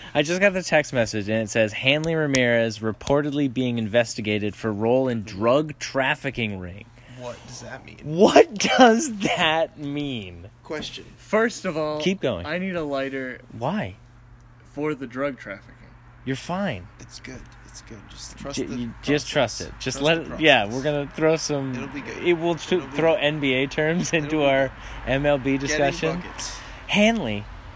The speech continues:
Speaker 2: can't
Speaker 1: trafficking drugs.
Speaker 2: So, but qu-, my first
Speaker 3: Baseball players
Speaker 2: question
Speaker 3: don't get C T E though.
Speaker 1: What?
Speaker 3: You know, like, that's what happened to Aaron Hernandez, is he had C T E, so that's why he did all those crimes, is 'cause it's what all the M M A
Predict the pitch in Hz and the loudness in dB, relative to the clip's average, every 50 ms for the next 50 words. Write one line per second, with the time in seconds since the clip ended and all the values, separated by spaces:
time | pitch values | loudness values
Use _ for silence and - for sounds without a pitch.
0 | - - - - - 139 - - 175 175 190 196 185 202 180 202 190 170 143 143 | -16 -16 -14 -12 -8 -6 2 4 6 6 6 4 2 0 0 0 0 2 2 0
1 | 117 85 78 82 - - - - - - 202 185 175 - - - - 135 151 160 | 0 0 -2 -6 -12 -14 -12 -10 -8 -8 -6 -8 -8 -12 -14 -16 -14 -10 -10 -10
2 | 147 - 190 - - 151 165 190 214 208 190 226 262 - 247 226 202 190 208 208 | -8 -8 -10 -8 -8 -8 -6 -6 -4 -2 -2 -2 0 -2 -2 -2 -2 -2 -2 -4
3 | 196 180 190 190 185 180 - 175 - - - 185 165 - - 170 151 151 165 196 | -4 -4 -4 -6 -6 -6 -8 -10 -8 -8 -8 -8 -8 -6 -8 -6 -6 -6 -6 -6
4 | 196 151 - - - - - - - - - - - - - - - - - - | -8 -10 -12 -12 -12 -14 -14 -14 -12 -12 -12 -12 -10 -10 -10 -10 -12 -12 -12 -12
5 | - - - - - - - - - - - - - - - - - 185 285 - | -12 -12 -12 -12 -12 -12 -12 -12 -12 -12 -12 -12 -12 -12 -10 -4 -2 0 0 0
6 | - - - - - - - - - - - - - - 160 175 185 185 185 180 | -2 -6 -10 -10 -12 -12 -12 -14 -14 -14 -14 -12 -8 -6 -4 -2 0 0 0 0
7 | 180 170 160 160 151 - 151 143 139 - 160 147 151 143 143 143 - 147 147 139 | 0 -2 -2 -4 -2 -2 -2 -2 -2 -4 -6 -4 -2 -2 -2 -4 -6 -6 -6 -6
8 | 123 117 123 120 120 120 123 123 113 110 110 113 117 120 123 120 117 117 110 104 | -6 -4 -4 -6 -6 -6 -6 -6 -6 -6 -6 -6 -6 -6 -8 -8 -8 -10 -10 -8
9 | 110 107 107 107 - - - 120 117 107 - - 117 - 87 110 113 113 113 - | -8 -8 -8 -8 -10 -8 -8 -8 -8 -8 -8 -8 -8 -6 -6 -6 -6 -6 -8 -10
10 | - 113 110 110 107 - - 117 110 107 104 104 98 90 107 107 104 101 98 92 | -10 -8 -8 -8 -8 -8 -10 -10 -10 -10 -10 -10 -10 -10 -10 -10 -10 -10 -10 -12
11 | - 98 101 101 98 101 98 98 92 - - - - 110 104 101 101 104 104 104 | -10 -10 -10 -10 -10 -12 -12 -12 -14 -14 -14 -12 -10 -10 -10 -10 -10 -10 -10 -10
12 | 104 98 98 95 90 - - - - 98 98 98 95 - - - - - - 123 | -10 -12 -12 -12 -12 -12 -12 -12 -12 -12 -12 -12 -12 -12 -12 -10 -10 -10 -10 -8
13 | 120 113 113 110 110 110 90 104 110 110 104 101 101 101 | -6 -6 -4 -6 -6 -6 -8 -8 -8 -8 -8 -6 -8 -8